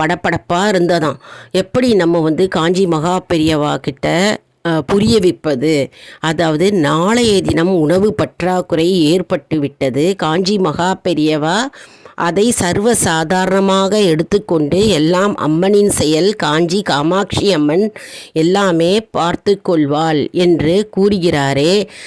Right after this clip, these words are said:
நாம எப்படி அவருக்கு புரிய வைக்கிறது என்று மனக்குழப்பத்திலும் கவலையுடனும் அந்த நிர்வாகி இருந்தாராம். அந்த சமையல்காரனும் இருந்தாராம். இப்போ ஒரு அதிசயத்தை பத்தி நம்ம பார்க்கலாம்.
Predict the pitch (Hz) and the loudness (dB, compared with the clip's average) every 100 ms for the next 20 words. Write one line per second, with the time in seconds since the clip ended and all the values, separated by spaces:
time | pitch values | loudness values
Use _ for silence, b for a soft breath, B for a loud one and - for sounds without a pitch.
0 | B B 180 220 226 180 - 175 196 190 | B B -2 0 0 0 -2 0 0 0
1 | 160 165 - 196 - 185 190 214 175 - | 0 -2 -2 -4 -2 -4 0 0 0 -2
2 | 143 123 147 170 147 - 170 175 147 135 | -4 -2 0 2 0 0 0 0 0 0
3 | 165 262 - B B B 151 170 214 285 | 0 -2 -6 B B B -2 0 0 -2
4 | - 214 202 196 - 165 - 160 165 220 | -4 -4 -2 -2 -4 -6 -2 0 0 -2
5 | - 160 156 185 202 185 147 143 143 180 | -2 -4 0 0 2 2 2 0 0 0
6 | 269 - 165 156 160 160 147 156 175 170 | -2 -4 -6 -2 0 0 0 0 0 0
7 | 165 156 143 139 131 131 208 254 B B | 2 2 0 0 -2 -2 -2 -4 B B
8 | B 190 214 208 175 143 170 214 220 - | B -4 -2 -2 -2 0 0 2 0 -2
9 | 180 170 165 165 202 247 170 190 190 175 | -2 0 0 0 0 0 2 2 2 2
10 | 160 143 120 - - _ _ _ _ _ | 0 -2 -4 -10 -14 _ _ _ _ _
11 | _ _ _ - - 285 269 175 190 160 | _ _ _ -18 -4 0 2 2 2 0
12 | 160 220 240 220 143 139 135 - 151 196 | 0 0 0 0 -2 -4 -6 -4 -2 0
13 | 156 143 - 147 - 135 131 131 131 | 0 -2 -2 -6 -4 -4 -2 -2 -4